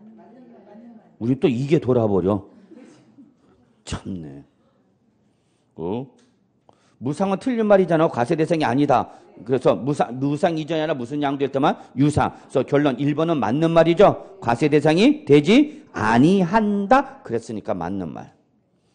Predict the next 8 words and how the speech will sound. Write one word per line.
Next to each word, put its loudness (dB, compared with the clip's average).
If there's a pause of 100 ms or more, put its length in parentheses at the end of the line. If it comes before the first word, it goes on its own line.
이 -4
번, 0 (280)
부동산에 -2
관한 0
권리조차 -2
나왔네요. 0
지상권, -4 (260)
지상권. -20